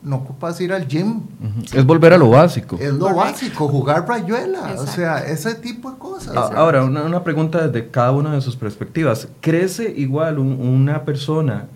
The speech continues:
Speaker 2: que no tiene problemas de obesidad a una persona que tiene problemas de obesidad desde niño, a nivel psicológico?
Speaker 3: A
Speaker 2: De-,
Speaker 3: ver,
Speaker 2: hay
Speaker 3: hay
Speaker 2: factores diferentes.
Speaker 3: Claro, cada caso va a ser distinto, ¿verdad? Y uno no puede generalizar que van a haber ciertas consecuencias porque cada persona es un mundo.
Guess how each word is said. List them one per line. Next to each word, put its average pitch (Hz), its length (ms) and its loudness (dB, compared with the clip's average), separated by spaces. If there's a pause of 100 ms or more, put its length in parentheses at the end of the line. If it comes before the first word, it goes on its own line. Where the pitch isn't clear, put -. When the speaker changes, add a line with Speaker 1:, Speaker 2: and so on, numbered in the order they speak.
(140)
Speaker 2:
que 117 140 -8
no 117 140 -6
tiene 151 220 -6
problemas 120 460 -6
de 147 60 -4
obesidad 120 600 -8
a - 80 -8
una 131 280 -6
persona 127 380 -6
que 131 80 -12
tiene 131 260 -6
problemas 127 360 -6
de 131 60 -6
obesidad 127 320 -8
desde 123 240 -8
niño, 120 320 -4 (220)
a 104 80 -12
nivel 113 220 -6
psicológico? 175 600 -10 (960)
Speaker 3:
A 214 120 -2
Speaker 2:
De-, 208 60 0
Speaker 3:
ver, - 200 -8 (220)
Speaker 2:
hay 220 200 2
Speaker 3:
hay 220 680 -6 (220)
Speaker 2:
factores 123 600 -6
diferentes. 120 720 -8
Speaker 3:
Claro, 240 360 -6
cada 254 220 -4
caso 285 220 -8
va 277 80 -4
a 269 40 -6
ser 262 180 -8
distinto, 262 460 -8
¿verdad? 190 220 -6
Y 214 60 -6
uno 202 100 -8
no 214 120 -8
puede 202 200 -8
generalizar 190 640 -8
que 196 120 -12
van 175 140 -6
a 190 40 -4
haber 190 160 -6
ciertas 202 340 -10
consecuencias 208 600 -10
porque 165 340 -14
cada 226 300 -8
persona 196 320 -8
es 208 80 -12
un 202 160 -10
mundo. 147 280 -8